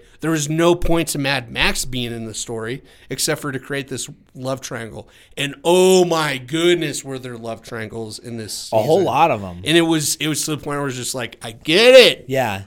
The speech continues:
Speaker 1: Relationships are messy.
Speaker 2: Yeah.
Speaker 1: And people like each other. We
Speaker 2: Yeah.
Speaker 1: get it."
Speaker 2: You had, you had one in season one.
Speaker 1: Yeah.
Speaker 2: It really worked. That doesn't mean add ten.
Speaker 1: Yes.
Speaker 2: You know?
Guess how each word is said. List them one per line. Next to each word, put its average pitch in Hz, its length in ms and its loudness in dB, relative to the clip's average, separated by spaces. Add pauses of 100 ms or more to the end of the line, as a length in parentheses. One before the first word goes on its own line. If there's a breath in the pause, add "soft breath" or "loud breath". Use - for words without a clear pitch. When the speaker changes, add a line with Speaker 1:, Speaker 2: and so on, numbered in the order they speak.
Speaker 1:
Relationships 208 1000 4
are 185 160 4
messy. 160 920 0
Speaker 2:
Yeah. 101 360 -2
Speaker 1:
And 143 200 -6
people 196 480 -2
like 196 340 2
each 220 300 0
other. 131 480 -2 (180 soft breath)
We 120 120 -6
Speaker 2:
Yeah. 95 200 -2
Speaker 1:
get 196 300 6
it." 196 220 2
Speaker 2:
You 143 120 0
had, 170 380 0
you 139 140 -4
had 170 300 0
one 143 640 -4
in 120 160 -10
season 135 380 -6
one. 101 320 -6
Speaker 1:
Yeah. 156 360 4
Speaker 2:
It 139 40 -8
really 165 300 2
worked. 135 480 -2
That 143 160 -2
doesn't 151 280 -4
mean 151 280 -4
add 127 280 -2
ten. 123 520 -6
Speaker 1:
Yes. - 720 -6
Speaker 2:
You 120 180 -4
know? 117 400 -6